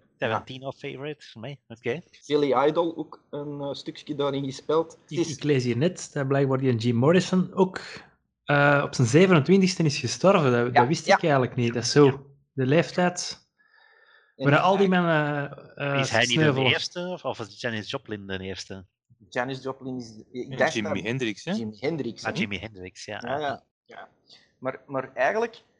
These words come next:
Speaker 2: hoe dat, dat op het einde in, in, in, in beeld wordt gebracht, want hij sterft eigenlijk in Parijs.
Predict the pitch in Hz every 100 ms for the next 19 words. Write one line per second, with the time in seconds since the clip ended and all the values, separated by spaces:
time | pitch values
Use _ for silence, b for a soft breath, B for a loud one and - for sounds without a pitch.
0 | _ _ _ _ _ 131 123 127 127 117
1 | - 113 - 165 190 196 180 147 131 -
2 | 127 123 120 117 110 120 113 107 101 104
3 | 107 101 120 - - 160 - 131 131 160
4 | - - 123 110 - 107 - - - -
5 | - 180 160 - 139 135 110 117 110 -
6 | - - -